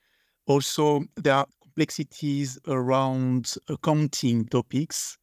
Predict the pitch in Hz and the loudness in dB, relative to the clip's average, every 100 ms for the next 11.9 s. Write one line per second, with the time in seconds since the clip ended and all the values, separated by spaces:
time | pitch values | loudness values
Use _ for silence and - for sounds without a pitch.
0 | _ _ - - - 131 - 123 120 117 | _ _ -12 -12 -8 -4 -2 -2 0 0
1 | 120 113 110 107 113 113 113 - 139 143 | 0 0 0 -2 -2 -2 -4 -6 -6 -4
2 | 107 95 117 104 - - - 110 110 107 | -4 -2 -2 -2 -4 -6 -2 -2 -2 -2
3 | 113 113 110 107 107 _ - 127 - 117 | -2 0 0 -2 -4 _ -6 -2 2 2
4 | - 120 - 123 - 113 113 - 120 117 | 0 -4 -6 -6 -2 0 0 -4 -2 -2
5 | 113 113 139 131 - 131 131 - 131 - | -2 0 2 2 0 0 0 -4 -6 0
6 | 127 123 117 113 - 120 120 117 113 113 | 2 2 0 -4 -6 -2 0 0 -2 -4
7 | _ _ _ _ - - 120 113 107 107 | _ _ _ _ -6 -2 -2 -2 0 0
8 | - _ _ - 123 123 120 117 131 113 | -2 _ _ 0 2 2 0 -2 -4 -2
9 | 117 110 110 110 _ _ _ 139 131 131 | 0 0 -2 -10 _ _ _ 0 2 2
10 | 127 123 117 147 135 - - 131 117 123 | 2 2 0 0 -2 -4 0 2 2 0
11 | 123 - - - 131 120 113 113 110 | -4 -10 -14 -8 -4 -2 -2 -4 -6